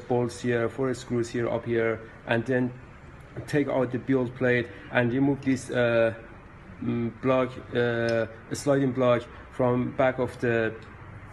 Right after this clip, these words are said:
building plate. And, uh, what you need to do is actually, uh, uh, loose a little bit this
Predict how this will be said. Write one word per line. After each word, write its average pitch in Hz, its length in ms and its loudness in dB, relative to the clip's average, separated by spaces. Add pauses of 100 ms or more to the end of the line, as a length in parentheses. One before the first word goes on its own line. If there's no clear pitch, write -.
(420)
building 127 300 2
plate. 143 360 2 (380)
And, 127 420 4
uh, 123 80 6
what 147 300 4
you 135 80 2
need 131 160 2
to 127 100 -4
do 127 200 2
is 120 120 -2
actually, 120 680 2 (420)
uh, 113 560 4 (920)
uh, 120 260 4
loose 135 340 2
a 127 60 -4
little 127 240 2
bit 117 240 0
this 123 260 0